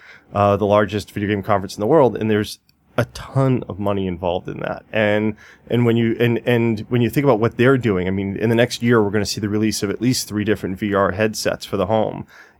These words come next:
in a way that people have never contemplated before.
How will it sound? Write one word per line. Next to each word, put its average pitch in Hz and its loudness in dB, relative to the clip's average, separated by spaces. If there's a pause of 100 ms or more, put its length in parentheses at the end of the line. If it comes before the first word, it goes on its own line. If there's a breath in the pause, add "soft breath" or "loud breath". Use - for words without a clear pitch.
in 117 2
a 107 2
way 110 4
that 101 2
people 107 -2
have 98 -2
never 95 -2
contemplated 104 -6
before. - -12